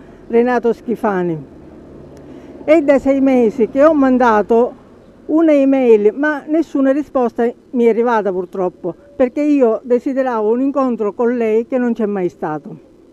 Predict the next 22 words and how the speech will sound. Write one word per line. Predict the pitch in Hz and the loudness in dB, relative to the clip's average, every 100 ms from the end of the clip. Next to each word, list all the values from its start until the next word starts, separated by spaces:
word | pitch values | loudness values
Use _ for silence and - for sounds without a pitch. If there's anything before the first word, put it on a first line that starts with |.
| - - - - - - - - - - - - - - - - - - - - - - | -20 -20 -20 -20 -20 -20 -20 -20 -20 -20 -20 -20 -20 -20 -20 -20 -20 -20 -20 -20 -20 -4
Così | 311 - 311 | -2 2 2
ho | 269 | 2
deciso | 311 302 285 277 | 0 -2 -2 -2
di | 247 254 | -4 -2
mandarle | 254 240 226 226 | -2 -2 -2 -2
questo | 220 214 202 | -4 -4 -6
messaggio, | 202 - 185 165 170 160 - - - - - - - - - - - - - - - - 285 - - - | -6 -6 -6 -6 -8 -8 -12 -20 -20 -20 -20 -20 -20 -20 -20 -20 -20 -20 -20 -20 -20 -20 -20 -20 -20 -20
sperando | - - 269 311 285 | -6 0 2 4 4
però | 254 262 285 | 4 2 2
che | 247 | -2
capisca. | - 240 294 269 - 175 156 - - - - - - - - - - - - - - | -2 2 2 0 -4 -8 -10 -16 -20 -20 -20 -20 -20 -20 -20 -20 -20 -20 -20 -20 -4
Lei, | 254 330 330 269 | 4 4 4 0
signor | - 269 277 | 0 0 0
Presidente | 277 254 277 320 277 | -2 -2 0 0 0
Renato | 240 247 277 269 | 0 0 -2 -4
Schifani, | 226 254 240 285 254 240 | -4 -6 -2 0 0 -2
è | 285 320 | 0 2
responsabile | 269 240 269 277 302 262 220 226 | 2 0 0 -2 -2 -2 0 0
dell'operato | 226 269 302 339 320 254 247 | 0 2 2 2 2 2 0
dei | 240 311 | 0 0
suoi | 277 285 240 | 2 2 0
dipendenti | 233 247 254 269 226 180 | 2 2 4 2 2 -2